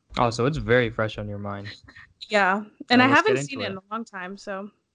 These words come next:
Speaker 2: and I took notes, and I, 'cause I never take notes, but I did this time.
Speaker 1: Yeah, I s-, I saw you took notes in our
Speaker 2: Mm-hmm.
Speaker 1: Google Doc.
Speaker 2: Sure did.
Speaker 1: Okay. Um, we'll just get straight into it. Do you wanna go over,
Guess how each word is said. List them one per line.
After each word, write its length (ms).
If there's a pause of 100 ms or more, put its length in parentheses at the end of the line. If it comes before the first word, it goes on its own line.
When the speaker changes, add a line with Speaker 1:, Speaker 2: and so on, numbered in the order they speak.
Speaker 2:
and 140
I 80
took 200
notes, 680
and 100
I, 220
'cause 180
I 80
never 180
take 220
notes, 420
but 120
I 60
did 200 (260)
this 140
time. 180
Speaker 1:
Yeah, 220
I 80
s-, 160
I 120
saw 260
you 180
took 200
notes 420 (800)
in 100
our 80
Speaker 2:
Mm-hmm. 80
Speaker 1:
Google 280
Doc. 360 (880)
Speaker 2:
Sure 240
did. 300
Speaker 1:
Okay. 100 (600)
Um, 680
we'll 140
just 200
get 120
straight 260
into 280
it. 160
Do 60
you 40
wanna 140
go 140
over, 540